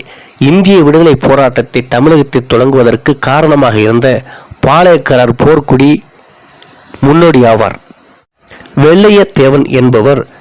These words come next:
திருநெல்வேலியை ஆட்சி புரிந்த வீரபாண்டிய கட்டபொம்மனுக்கு தலைமை தளபதியாக இருந்தார். அவரும்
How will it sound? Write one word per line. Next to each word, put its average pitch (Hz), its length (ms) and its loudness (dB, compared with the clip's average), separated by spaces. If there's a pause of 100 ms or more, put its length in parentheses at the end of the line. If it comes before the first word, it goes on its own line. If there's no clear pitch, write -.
(540)
திருநெல்வேலியை 147 720 2 (220)
ஆட்சி 139 360 -4
புரிந்த 117 340 -2 (640)
வீரபாண்டிய 139 640 2 (200)
கட்டபொம்மனுக்கு 113 840 -2 (460)
தலைமை 156 420 0
தளபதியாக 127 600 0
இருந்தார். 104 420 -2 (580)
அவரும் 139 440 0